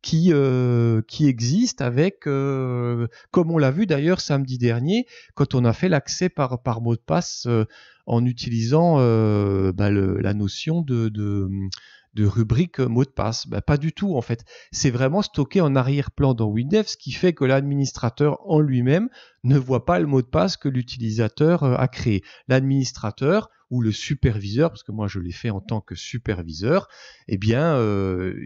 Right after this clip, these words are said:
il aura simplement, euh, la possibilité de supprimer l'accès, de refaire un accès si la per-,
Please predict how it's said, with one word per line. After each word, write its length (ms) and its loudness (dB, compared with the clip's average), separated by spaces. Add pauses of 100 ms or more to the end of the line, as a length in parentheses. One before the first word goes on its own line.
il 200 -2
aura 180 0
simplement, 800 0
euh, 40 4
la 120 2
possibilité 760 -4 (320)
de 100 -4
supprimer 560 -2
l'accès, 540 0 (340)
de 160 0
refaire 480 0
un 120 0
accès 380 0
si 180 -6
la 120 0
per-, 240 -2